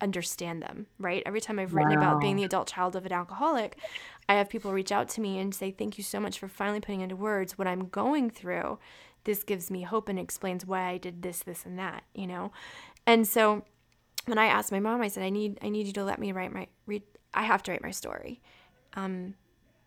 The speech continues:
Speaker 1: not just because of me, but because of how it's helping other people when, when they know about it. And this friend of mine, when I was delaying putting it out, he said, um, "Why would you hold back a book that could help a hundred people,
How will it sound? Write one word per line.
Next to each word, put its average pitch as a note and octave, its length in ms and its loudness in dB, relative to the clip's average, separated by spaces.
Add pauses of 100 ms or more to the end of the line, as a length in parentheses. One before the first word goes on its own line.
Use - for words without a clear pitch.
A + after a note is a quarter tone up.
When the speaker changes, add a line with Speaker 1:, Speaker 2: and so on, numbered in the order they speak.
(140)
Speaker 1:
not A#3 360 2
just D4+ 220 0
because G#3 260 -2
of F#3 80 -2
me, F#3 160 0
but E3 160 -2
because F#3+ 300 -8
of F#3+ 100 -4
how - 420 0
it's G#3 220 0
helping G3 480 -6
other F#3 240 -8
people D4+ 460 -4
when, G3+ 400 0 (400)
when G3+ 120 2
they F#3+ 140 2
know G3 260 2
about F3+ 300 -2
it. F3+ 220 -6
And G3+ 280 0
this G#3 160 -4
friend F#3 180 -4
of F#3+ 80 -6
mine, F#3 260 -2
when F#3+ 100 -4
I F#3 60 -4
was F#3 100 -8
delaying F#3 380 -4
putting F#3 240 -8
it F3+ 80 -6
out, F3 220 -2
he G#3 100 -6
said, F#3 300 -6 (480)
um, F#3+ 460 -2 (920)
"Why G#3 240 8
would C4+ 260 0
you A#3+ 120 -2
hold G3 320 -4
back F#3 260 -2
a F#3+ 60 -4
book F#3+ 460 -6
that F#3 140 -6
could G3 120 -10
help - 420 -6 (440)
a - 60 -16
hundred G3+ 300 -4
people, G#3+ 480 -6